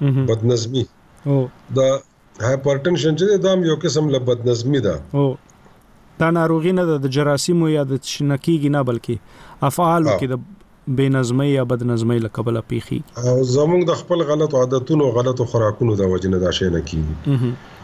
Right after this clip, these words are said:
Speaker 2: نو دا څه، یا خو به هغه عادتونه سړی ټول ټیک کوي.
Speaker 1: مهم.
Speaker 2: آ، دویم دا دی چې، آ، دی چې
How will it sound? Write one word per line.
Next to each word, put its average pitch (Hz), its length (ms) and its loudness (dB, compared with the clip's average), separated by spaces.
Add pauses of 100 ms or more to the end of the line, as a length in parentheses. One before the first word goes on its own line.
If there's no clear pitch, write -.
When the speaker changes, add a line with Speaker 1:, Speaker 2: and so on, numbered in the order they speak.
(440)
Speaker 2:
نو 139 240 4
دا 175 240 2
څه، 175 420 -2
یا 175 140 2
خو 165 120 -2
به 165 80 2
هغه 143 180 4
عادتونه 135 460 0
سړی 117 360 0
ټول 110 180 0
ټیک 95 140 -6 (100)
کوي. 87 140 0 (260)
Speaker 1:
مهم. 131 320 2 (1300)
Speaker 2:
آ، 131 220 2
دویم 160 420 2
دا 170 140 2
دی 165 160 2
چې، 135 380 -2 (720)
آ، 131 120 2
دی 175 380 0 (340)
چې - 100 -2